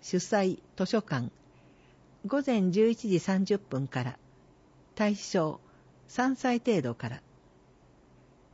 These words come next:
ちょちちょちお話会、本館。日時、一月十二日木曜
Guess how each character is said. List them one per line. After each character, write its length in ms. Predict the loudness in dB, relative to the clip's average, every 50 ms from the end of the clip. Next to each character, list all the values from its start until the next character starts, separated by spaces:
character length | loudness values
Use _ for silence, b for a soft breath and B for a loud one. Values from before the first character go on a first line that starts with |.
| -20 -20 -20 _ _ _ _ -4
ち 80 | -2 0
ょ 60 | 0
ち 120 | -2 -2 -2
ち 100 | -2 -2
ょ 20 |
ち 160 | 0 2 2
お 40 | 2
話 440 | 2 2 2 2 0 0 -2 -6 -8
会、 360 | -4 -4 -2 -2 -4 -6 -10 -16 -20 -20 -20 _ -14 -6 -2
本 220 | 0 2 2 2
館。 360 | 0 -2 -4 -4 -4 -4 -6 -8 -14 b b b b b b b b b b -20 _ -4 0
日 300 | 0 2 2 2 0 2
時、 240 | 2 0 -2 -2 -4 -12 -20 -20 -20 -14 -8 -8
一 180 | -4 -2 0 0
月 280 | 0 0 0 0 0 0
十 200 | 2 2 4 4
二 180 | 4 4 6 6
日 400 | 4 4 2 2 0 -2 -2 0
木 300 | 0 -2 0 0 0 2
曜 320 | 2 4 4 2 2 -2